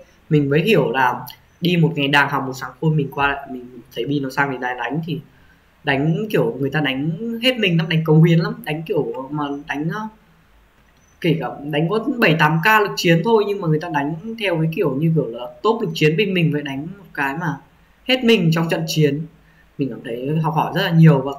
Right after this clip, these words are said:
kể cả cái nhà phát hành bên họ đấy cũng thế. Họ tổ chức, ờm, cái, có một cái hệ thống dưới để, ờ, phát hiện chat hack nọ kia là bị out ra luôn. Đấy, thì người ta phát hiện như thế.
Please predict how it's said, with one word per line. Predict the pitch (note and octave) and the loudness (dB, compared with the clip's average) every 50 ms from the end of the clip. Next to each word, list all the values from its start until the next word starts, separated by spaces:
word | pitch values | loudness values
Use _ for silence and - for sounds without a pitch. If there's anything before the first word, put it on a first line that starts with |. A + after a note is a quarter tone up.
| - - | -6 -4
kể | D#3+ C3+ - - | -4 -4 -4 -4
cả | C3+ - - | -12 -14 -12
cái | B2+ B2+ | -6 -4
nhà | D#3 C#3+ C3+ | -2 -2 0
phát | E3 F3 | 0 2
hành | E3+ D#3 D3+ D3+ | 2 2 2 4
bên | D#3+ D#3+ | 4 4
họ | D#3+ E3+ D#3 | 4 4 2
đấy | C#3+ C3 C#3 | 0 -2 -2
cũng | D#3 F3+ F#3 - - | -4 -6 -8 -6 -4
thế. | D3+ C#3+ D3 D3+ - - - - - - - - - - _ _ - | -2 -2 -2 -2 -6 -12 -20 -20 -20 -20 -20 -20 -20 -20 _ _ -6
Họ | D3+ C#3+ C#3 - - | -4 -4 -4 -4 -2
tổ | E3+ D3 B2 B2+ B2+ | -2 -2 -2 -2 0
chức, | - G#3+ A3+ A3 A3+ | 2 2 2 2 0
ờm, | F3 E3 D#3 C#3+ C#3+ D3 C#3+ C3+ - - _ - | -2 0 0 2 0 -2 -4 -4 -10 -16 _ -4
cái, | C3+ C3 C3 D3 D#3 E3 - | -2 0 0 0 0 -2 -2
có | - C#3 | -4 -4
một | F3 F#3+ F3 D#3+ - | -2 -2 -4 -4 -2
cái | C3 C3 C#3+ D3+ D#3+ D#3+ - - | -2 -2 0 -2 -2 -4 -6 -6
hệ | - G#3 E3 - | -6 -6 -6 -4
thống | - D3 C3 C#3+ D#3+ E3 F#3+ | -6 -4 -4 -4 -4 -4 -4
dưới | E3 D#3 D3 C#3+ D3+ F#3 G#3+ - - - _ _ _ - | -2 2 2 2 2 0 -4 -6 -12 -20 _ _ _ -2
để, | E3 D3+ B2 A#2 B2 | 0 0 0 0 -2
ờ, | B2 B3 - F#4 - - - | -2 -2 -4 -4 -6 -8 -8
phát | F#3+ G3+ | -6 -4
hiện | G#3+ G3+ E3 D#3+ D#3+ - - | -2 -2 -2 -4 -6 -10 -8
chat | - F#3+ G3 G3+ G3+ - - | -2 -2 -2 -2 -2 -2 -2
hack | G3+ G3+ - - | -4 -4 -4 -8
nọ | E3 - - - | -10 -10 -6 0
kia | - E3 E3 | 2 4 4
là | D3+ | 4
bị | C3+ C#3+ C#3 | 2 0 -2
out | - - D#3 D#3+ D#3 D#3+ | -2 0 2 2 4 4
ra | D#3+ D#3+ | 6 6
luôn. | D#3+ E3 F3 E3+ E3 D#3+ D#3+ - - - _ _ _ _ _ _ _ - | 6 4 4 4 2 2 0 -2 -10 -18 _ _ _ _ _ _ _ -8
Đấy, | - B2+ C3 C#3+ D#3 D#3+ | -4 -2 -2 -2 -2 -2
thì | E3 C#3+ | 0 0
người | C3+ C3+ C3+ | 0 0 -2
ta | C3 C#3 C3+ | -2 -2 -2
phát | D#3+ D#3+ D#3+ | 0 0 0
hiện | F#3+ E3 D3 | 0 -2 -2
như | D#3+ D#3+ D#3 | -2 -2 -2
thế. | C#3+ B2+ C3 C#3 | -2 -4 -4 -6